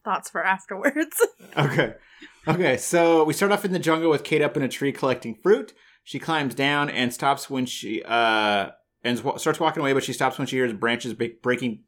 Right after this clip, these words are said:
Speaker 2: behind her. So she tosses a rock in the bushes and just nails Sawyer. She asks him if he's stalking her. He's like, "Aw, dang, come on, girl, I was protecting you." And then starts complaining about how she hurt his knee. He tells her that she shouldn't be out there alone after what happened to Claire.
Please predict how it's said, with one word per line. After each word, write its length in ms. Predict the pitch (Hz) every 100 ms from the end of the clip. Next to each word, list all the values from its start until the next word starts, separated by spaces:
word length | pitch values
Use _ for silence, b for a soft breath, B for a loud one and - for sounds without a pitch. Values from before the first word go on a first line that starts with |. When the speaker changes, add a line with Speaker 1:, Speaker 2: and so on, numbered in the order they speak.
| _
Speaker 2:
behind 360 | 117 110 107 104
her. 220 | 110 -
So 180 | - 120
she 140 | 127
tosses 340 | 120 147 135 131
a 60 |
rock 260 | 120 180 190
in 60 | 143
the 60 |
bushes 340 | 120 120 135 120
and 120 | 113
just 140 | 113
nails 320 | 120 123 117 -
Sawyer. 480 | 127 113 107 110 B B B B B -
She 180 | 147
asks 280 | 160 156 -
him 120 | 151
if 100 | 135
he's 180 | 147 123
stalking 380 | - 135 139 131
her. 100 | 117
He's 180 | 120 117
like, 160 | 120 131
"Aw, 200 | 156 156
dang, 240 | 170 170
come 140 | 170 175
on, 140 | 127
girl, 160 | 127 143
I 20 |
was 100 | 156
protecting 440 | 156 196 180 135
you." 240 | 123 113 107 B B -
And 100 | 139
then 80 |
starts 220 | 139 147 -
complaining 400 | 123 127 127 120
about 320 | 117 104 104
how 300 | 117 117 113
she 160 | -
hurt 160 | 113 120
his 120 | 110
knee. 380 | 113 110 127 _ _ _
He 160 | - 131
tells 280 | 156 151 156
her 200 | 147 147
that 220 | 139 117
she 140 | - 139
shouldn't 380 | - 165 165 -
be 160 | 127
out 180 | 120 139
there 120 | 135
alone 300 | 120 123 131
after 160 | 123 127
what 140 | 120
happened 260 | 131 127 110
to 60 |
Claire. 520 | 104 143 151 120 113